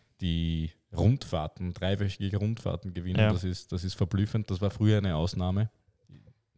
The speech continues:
Speaker 1: Jetzt auch ein Stück weit, aber es gibt immer mehr von diesen Leuten. Und im,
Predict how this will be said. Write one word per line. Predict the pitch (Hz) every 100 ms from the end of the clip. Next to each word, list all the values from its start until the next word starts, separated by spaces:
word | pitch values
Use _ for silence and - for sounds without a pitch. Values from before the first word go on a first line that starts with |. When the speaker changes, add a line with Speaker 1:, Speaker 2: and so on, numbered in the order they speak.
| _ _ _
Speaker 1:
Jetzt | 80 85 -
auch | 82 -
ein | 90
Stück | - 95 -
weit, | 82 -
aber | -
es | 85
gibt | - 92
immer | 95 95
mehr | 90 78 92
von | 98 95
diesen | 98 95
Leuten. | 90 87 - 107 - _ _ _ _ -
Und | 95 92 90 90 87 -
im, | 78 87 87 87 82